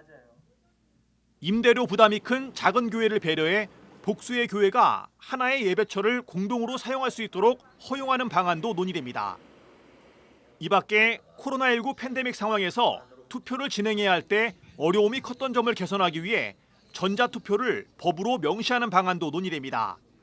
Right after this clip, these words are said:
또 교회 내 성폭력 예방과 근절을 위해 성폭력 대책위원회를 설치하고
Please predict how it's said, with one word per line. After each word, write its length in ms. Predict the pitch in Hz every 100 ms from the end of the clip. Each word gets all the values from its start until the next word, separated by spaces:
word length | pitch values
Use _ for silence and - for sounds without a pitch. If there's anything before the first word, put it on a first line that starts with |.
| _ _ _ _ _ _ _ _ _ -
또 260 | 233 254 233
교회 280 | 170 196 220
내 140 | 262
성폭력 560 | 247 269 233 247 262 226
예방과 600 | 185 196 196 233 151 104
근절을 440 | - 202 240 226
위해 300 | 170 165 202 190 _ _ _
성폭력 600 | - 262 - 240 233 262
대책위원회를 720 | 185 190 247 180 214 214 208
설치하고 680 | 185 - 175 156 226 165